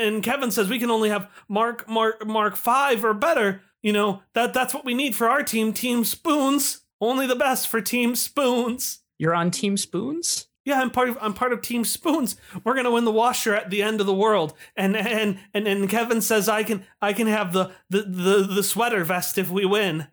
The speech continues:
Speaker 2: <laughs> It's, it's a very nice name. I, it, I feel like it doesn't really match with the, with the style that,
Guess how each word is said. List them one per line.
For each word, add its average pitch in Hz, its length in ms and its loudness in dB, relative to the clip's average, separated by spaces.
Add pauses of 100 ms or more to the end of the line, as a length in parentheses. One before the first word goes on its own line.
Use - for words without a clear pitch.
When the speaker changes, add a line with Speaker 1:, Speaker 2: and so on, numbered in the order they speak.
(140)
Speaker 2:
<laughs> 160 100 -2 (1000)
It's, 185 260 -4
it's 190 180 -4
a 196 60 0
very 254 240 -2
nice 202 340 -2
name. 180 280 -2
I, 143 400 -2 (580)
it, - 160 -8
I 165 120 -2
feel 262 160 0
like 247 160 2
it 180 80 -2
doesn't 190 400 0 (180)
really 160 520 2
match 156 400 -2
with 147 240 -4
the, 120 400 2 (140)
with - 120 -14
the 104 60 -6
style 139 760 0
that, 104 400 -2